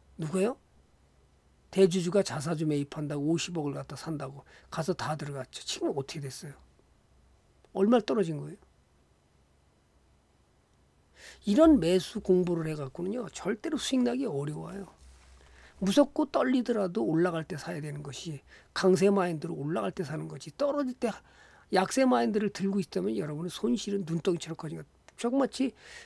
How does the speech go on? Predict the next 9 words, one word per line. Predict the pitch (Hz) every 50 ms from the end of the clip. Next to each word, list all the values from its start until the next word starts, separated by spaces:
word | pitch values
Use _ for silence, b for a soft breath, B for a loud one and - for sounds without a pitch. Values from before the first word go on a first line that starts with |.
| B B _ -
십사만 | - - - - - - - 294 277 254 262 262 233
육천 | 196 196 - - - 214 220
원짜리가 | 214 190 - 202 185 185 185 190 170
지금 | - - - - 196 190 185 147
육만 | 160 139 185 180 175 165 170 160
칠천 | - - - 185 - - 180 165
원이니까 | 147 143 139 139 - - - 143 - -
또 | 160 143 139 151
역시 | 147 127 - - - 226 233 -